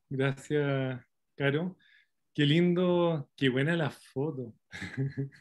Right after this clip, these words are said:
Está muy, <laughs> qué increíble. Eh, increíble los, los cambios, ¿no? Como, y qué increíble lo, lo bonito de, de poder volver a pasar por el corazón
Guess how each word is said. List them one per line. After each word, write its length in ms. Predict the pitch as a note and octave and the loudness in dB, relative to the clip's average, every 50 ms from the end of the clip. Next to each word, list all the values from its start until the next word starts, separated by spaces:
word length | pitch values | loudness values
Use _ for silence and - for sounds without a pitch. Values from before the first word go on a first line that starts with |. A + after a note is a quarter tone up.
| _ - | _ -20
Está 760 | F#3+ - G#3 - - - - - - - _ _ - B2+ B2+ | -14 -10 -10 -10 -10 -10 -14 -16 -16 -18 _ _ -8 -6 -4
muy, 260 | C3 C3 B2+ B2+ D3 | -4 -2 -2 -2 -4
<laughs> 460 | C3+ - - D#3+ D#3 A#2+ - - - _ _ - - - - - _ _ _ _ _ _ _ _ _ | -4 -4 -4 -4 -4 -4 -6 -8 -16 _ _ -20 -20 -20 -20 -20 _ _ _ _ _ _ _ _ _
qué 100 | - B2+ | -6 -4
increíble. 800 | B2+ B2 B2+ - B2 B2+ B2 B2+ C3 B2+ A#2+ A2 G#2 G#2 G#2+ G#2+ - _ _ _ _ _ - D#3+ | -4 -4 -2 -2 0 2 2 2 2 0 -2 -4 -6 -10 -12 -18 -20 _ _ _ _ _ -16 -12
Eh, 380 | C3 A#2 A#2 A#2+ A#2 A#2 A2+ A2 A2 G#2 - _ _ _ _ _ _ _ _ _ _ | -8 -6 -6 -6 -6 -6 -6 -8 -8 -10 -12 _ _ _ _ _ _ _ _ _ _
increíble 500 | - C3+ A#2+ - C3 C#3+ D3+ E3 E3+ E3+ | -8 -6 -4 0 2 2 4 4 2 2
los, 220 | E3 D3+ C#3 - - | 2 2 0 -2 -4
los 320 | F#3+ D#3 C3+ A#2 - - | -4 -2 -2 -2 -4 -4
cambios, 520 | - - E3 E3 D3+ C3 C3 B2 A#2 A2 - _ - | -2 0 0 2 2 0 0 -2 -2 -6 -12 _ -8
¿no? 240 | C3+ D3 F3 - - | -6 -6 -6 -8 -10
Como, 560 | - C3+ B2 B2 A#2 A#2 A#2 A2+ A2+ A2 - _ _ _ _ _ _ _ _ _ _ _ - | -8 -8 -6 -6 -6 -6 -8 -8 -10 -12 -16 _ _ _ _ _ _ _ _ _ _ _ -12
y 120 | - C3 A#2 | -10 -8 -4
qué 80 | B2+ | -4
increíble 520 | B2+ B2 - B2+ C3+ C#3 C#3+ C#3+ D3 D3+ D3 | -4 -4 -2 0 2 2 2 2 2 0 0
lo, 340 | C#3+ C#3+ C#3 C3+ C3+ C#3 D3+ | 0 0 0 0 0 -2 -2
lo 160 | C#3+ C#3 B2+ | -2 -4 -2
bonito 480 | B2+ C3 C3 C3+ C3+ C3+ D#3 D3+ D3 | -2 -2 -2 -2 -2 -2 -2 -2 0
de, 420 | C#3 C#3+ C#3 C3+ C3 B2+ B2+ B2 A#2+ A#2+ A#2 - _ _ _ _ _ | 0 2 0 0 0 -2 -4 -4 -6 -10 -14 -20 _ _ _ _ _
de 80 | - A#2 | -6 -2
poder 220 | A#2 C3+ C3+ C3+ | 2 2 0 0
volver 400 | - D#3+ C#3 C3 B2+ A#2+ C#3 C#3 D3 | -2 -4 -2 -2 0 2 2 0 0
a 20 | |
pasar 260 | D3 C#3 - D#3 C#3 | 0 -2 -4 -4 -4
por 120 | - D3 C#3 | -2 0 -2
el 80 | C3+ | -2
corazón 520 | - C#3+ C3+ C3 - - D3 C#3+ C#3 - | 0 0 -2 -2 -2 -2 -2 -2 -4 -4